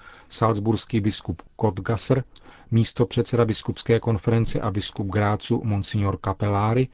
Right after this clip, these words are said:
a biskup Lince monsignor Schwarz. Setkání se vyznačovalo kolegiálním cítěním, přičemž, čteme dále ve sdělení, byla v bratrském dialogu a v konstruktivním duchu probrána některá témata týkající se diecéze Linz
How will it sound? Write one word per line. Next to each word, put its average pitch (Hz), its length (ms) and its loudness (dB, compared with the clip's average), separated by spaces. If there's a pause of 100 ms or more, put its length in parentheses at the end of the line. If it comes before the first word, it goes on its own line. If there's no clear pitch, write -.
(160)
a 113 120 2
biskup 120 480 0
Lince 117 440 2
monsignor 101 560 -2
Schwarz. 104 580 -2 (400)
Setkání 160 560 4
se 143 140 4
vyznačovalo 135 600 4
kolegiálním 120 720 4
cítěním, 107 600 0
přičemž, 107 680 -2
čteme 98 360 -4
dále 101 260 0
ve 101 120 0
sdělení, 113 520 2 (520)
byla 143 220 8
v 101 60 2
bratrském 117 640 2
dialogu 117 520 2
a 104 40 2
v - 100 -14
konstruktivním 123 800 0
duchu 107 320 0
probrána 120 580 2
některá 104 480 0
témata 110 560 0 (380)
týkající 151 580 2
se 107 160 -2
diecéze 117 540 2
Linz 101 460 0